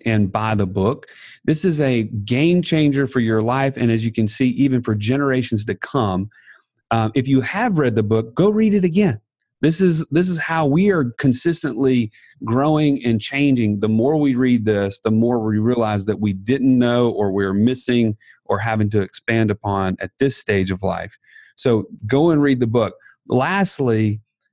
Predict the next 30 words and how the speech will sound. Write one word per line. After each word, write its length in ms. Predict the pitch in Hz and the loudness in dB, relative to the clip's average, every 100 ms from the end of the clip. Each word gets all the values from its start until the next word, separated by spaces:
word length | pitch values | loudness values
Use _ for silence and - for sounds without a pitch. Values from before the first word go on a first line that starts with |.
| _ _ _ - | _ _ _ -4
that 160 | 123 | -4
we 160 | 139 160 | 0 0
have 140 | 151 | 0
created 680 | - - 123 139 170 165 156 | -4 -2 0 2 2 0 -2
a 120 | 131 127 | -4 -4
community 760 | - 135 139 123 104 104 98 | 0 2 4 2 2 0 -2
for 180 | - 113 | -4 -4
you, 240 | 110 90 - _ _ _ _ _ _ - | -2 -6 -12 _ _ _ _ _ _ -2
for 80 | 123 | 0
you 240 | 117 175 | 2 2
to 80 | 190 | 0
continue 600 | 170 170 - 156 160 147 | 0 -4 -2 0 2 2
to 160 | 139 127 | 0 0
learn 640 | 120 127 113 104 101 104 - _ | 2 2 2 2 0 -4 -12 _
how 260 | - 127 131 | -10 -4 0
these 240 | 135 127 | 0 0
things 300 | - 113 101 | 0 0 0
work, 320 | 98 156 190 - - _ _ _ | 0 0 0 -6 -20 _ _ _
how 200 | - 117 101 | -4 -4 -4
people 380 | - 139 147 131 | -6 -4 -4 -4
are 160 | 107 | -2
using 420 | 104 131 165 165 165 | 0 0 0 0 0
them. 320 | 165 165 165 | 0 -2 -2
We're 120 | 117 | -2
doing 260 | 113 107 98 | 0 -2 -4
case 380 | - 175 175 - | -8 -4 -4 -4
studies 500 | 160 151 147 135 117 | -2 0 0 -2 -4
within 420 | 107 - 139 156 | -6 -4 -2 0
our 140 | 143 | -2
community. 720 | - 123 127 139 135 135 131 | -2 2 2 2 2 2 0